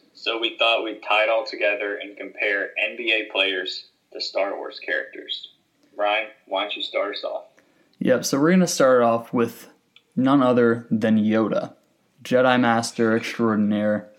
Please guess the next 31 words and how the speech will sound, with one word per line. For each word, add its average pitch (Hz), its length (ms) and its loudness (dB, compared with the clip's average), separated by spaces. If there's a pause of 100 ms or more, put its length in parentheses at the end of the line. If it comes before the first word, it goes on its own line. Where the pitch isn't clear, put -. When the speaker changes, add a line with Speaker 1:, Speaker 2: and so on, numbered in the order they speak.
(560)
Speaker 2:
And 117 180 -4
I'm 147 160 2
going 160 220 4
to 147 120 0
compare 131 420 2
him 120 400 0
to 127 260 2
Michael 135 360 6
Jordan 135 560 2
because 113 440 2
he's 147 220 6
probably 147 560 2
the 117 140 2
goat, 110 440 -2 (120)
but 120 120 4
we'd 123 120 4
have 127 160 4
to 123 80 2
go 120 180 4
back 117 260 2
into 117 220 2
time 117 320 0
to, 110 320 -2 (140)
you 123 100 2
know, 117 140 2
actually 117 480 0
see 120 280 2
it. - 240 -2 (440)
And 123 180 2
now 117 500 4
he's, 110 360 0